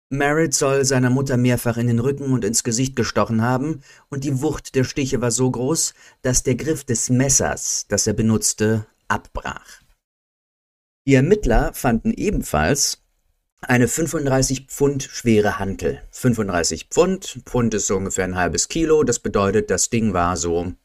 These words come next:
siebzehn Kilo, vielleicht sowas wie fünfzehn Kilo schwer, mit Blut und Haaren daran, mit der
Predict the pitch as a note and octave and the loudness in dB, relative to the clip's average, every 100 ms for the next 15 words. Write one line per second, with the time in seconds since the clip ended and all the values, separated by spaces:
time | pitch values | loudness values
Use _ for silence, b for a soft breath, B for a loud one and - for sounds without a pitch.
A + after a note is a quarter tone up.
0 | - F#2+ - - G2 F#2 - G#2 F#2 E2+ | -8 -6 -4 0 0 -2 -2 0 0 0
1 | G#2+ G#2 F#2+ - - E2+ - D#2 G#2 G2+ | 0 0 0 -4 -6 -4 -4 -4 -4 -4
2 | - E2+ E2+ E2+ D2+ - G#2 C#3 D#3 - | -4 -6 -6 -8 -8 -4 0 0 0 -4
3 | B B B B B C3+ C#3+ A2+ C3 E3+ | B B B B B -4 -4 0 2 2
4 | F#3 - - A#2 - B2+ E3+ A#2+ D#2+ D#2+ | -2 -8 -8 -6 -4 -2 0 0 -2 -2
5 | E2 F#2 A#2+ F#3+ F#3 B B - C3 C3+ | 0 2 2 2 0 B B 0 0 2
6 | C3+ D3+ E3 D#3 | 0 0 0 -2